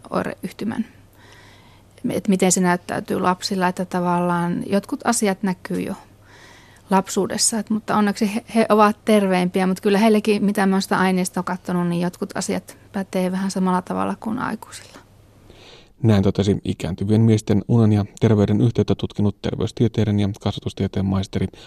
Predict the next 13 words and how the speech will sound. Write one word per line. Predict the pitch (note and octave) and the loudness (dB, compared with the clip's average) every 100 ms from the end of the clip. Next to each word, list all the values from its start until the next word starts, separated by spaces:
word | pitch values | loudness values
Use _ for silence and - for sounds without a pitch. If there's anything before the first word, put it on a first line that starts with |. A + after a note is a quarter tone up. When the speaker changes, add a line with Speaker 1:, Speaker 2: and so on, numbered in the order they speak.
| - | -8
Speaker 2:
Maria | G#2 F#2+ F#2 G2 | -4 -2 -2 -2
Luojus. | G2+ F#2+ E2+ - - - - - _ - | 0 2 2 -2 -8 -18 -20 -20 _ -4
Väitös | - - | -2 -2
tarkastettiin | - B2 A2+ A2+ - G#2+ | -2 0 -2 -4 -2 -2
Itä-Suomen | G2 - G2+ A2 C3 | 0 0 0 0 0
yliopistossa | - A2+ G2+ - G2 - - - - | -2 -2 -4 -6 -8 -8 -8 -10 -2
toukokuussa. | G2 C#2 - - - - - - _ _ _ _ _ _ _ _ _ _ - - - - - - _ _ _ _ _ | 0 0 -4 -16 -14 -10 -12 -14 _ _ _ _ _ _ _ _ _ _ -20 -20 -20 -20 -20 -20 _ _ _ _ _
Syyskuussa | - D3 D#3+ - A#2 A#2 | 2 4 6 4 2 2
tutkijat | - A#2 - G2+ | 2 2 2 2
jalkautuivat | G#2+ G2+ - G2+ G#2 G2+ G2+ - - | 4 4 2 0 2 2 2 -2 -2
kolmellatoista | A#2+ G#2+ G#2 G2 G2 G#2+ | 2 4 4 2 -2 -2
suomalaisella | G2 G2 G2 G2+ | 0 2 0 -2
paikkakunnalla | - G#2 - - G2 F#2+ | 0 0 0 -2 0 0